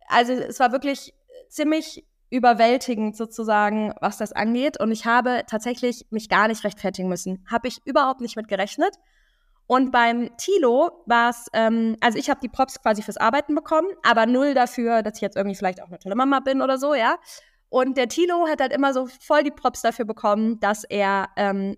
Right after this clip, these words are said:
„Ah, wie schön, dass du dich auch alleine ums Kind kümmern kannst. Und ist ja cool, dass die Kleine zwei Stunden mal bei dir alleine bleiben kann.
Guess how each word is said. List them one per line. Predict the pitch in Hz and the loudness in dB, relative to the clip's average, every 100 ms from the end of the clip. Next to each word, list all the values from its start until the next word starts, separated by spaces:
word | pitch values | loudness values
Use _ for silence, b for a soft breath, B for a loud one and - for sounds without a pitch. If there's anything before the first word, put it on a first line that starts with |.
| _ | _
„Ah, | 381 381 | 2 2
wie | |
schön, | 339 349 330 320 | 0 -2 0 0
dass | 311 | -2
du | 311 | -2
dich | 285 285 | -2 -2
auch | 262 | 0
alleine | 254 254 285 | 0 2 0
ums | 339 | -2
Kind | - 269 262 | -2 -2 0
kümmern | 254 247 233 | 0 0 0
kannst. | 247 240 262 - | 0 0 -2 -2
Und | 285 | -2
ist | 330 - | 0 0
ja | 359 359 | 0 0
cool, | 277 277 269 | -2 2 2
dass | 277 | 0
die | 311 | -2
Kleine | 320 294 302 | 0 0 0
zwei | 311 311 | 0 -2
Stunden | 294 320 330 | -2 -2 0
mal | 311 | 0
bei | 311 | 0
dir | 320 339 | -2 -2
alleine | 339 240 233 226 | 0 0 0 0
bleiben | 233 226 240 | 0 0 -2
kann. | 247 226 | -2 -2